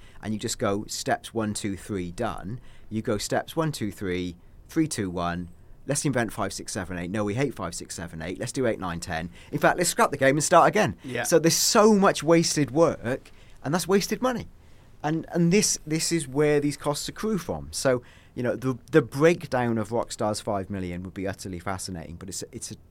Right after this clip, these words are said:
Speaker 1: teasing hint of them putting a dollar value on it.
Speaker 2: Yeah, absolutely. And I think, like, like you said, even those, what would be considered to be microscopic changes cost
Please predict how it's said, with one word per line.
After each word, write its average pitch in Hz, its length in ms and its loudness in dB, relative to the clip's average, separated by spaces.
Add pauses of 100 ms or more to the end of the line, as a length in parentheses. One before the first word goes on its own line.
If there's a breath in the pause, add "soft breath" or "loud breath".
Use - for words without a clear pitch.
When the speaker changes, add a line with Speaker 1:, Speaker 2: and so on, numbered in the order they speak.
Speaker 1:
teasing 110 540 -4
hint 87 300 -8
of - 80 -16
them 85 140 -10
putting 85 260 -12
a 85 40 -10
dollar 85 240 -12
value 90 320 -14
on 110 120 -16
it. 110 60 -20 (260)
Speaker 2:
Yeah, 107 200 -4
absolutely. 98 600 -8
And 117 80 -4
I 135 80 0
think, 131 240 -4
like, 98 200 -6 (180)
like 98 180 -8
you 85 80 -14
said, 92 220 -8
even 123 340 -6
those, 104 240 -6 (420)
what 113 340 -4
would 117 220 -8
be 110 280 -4
considered 107 500 -6
to - 100 -14
be 104 120 -4
microscopic 101 880 -8
changes 80 720 -10 (420 soft breath)
cost - 520 -6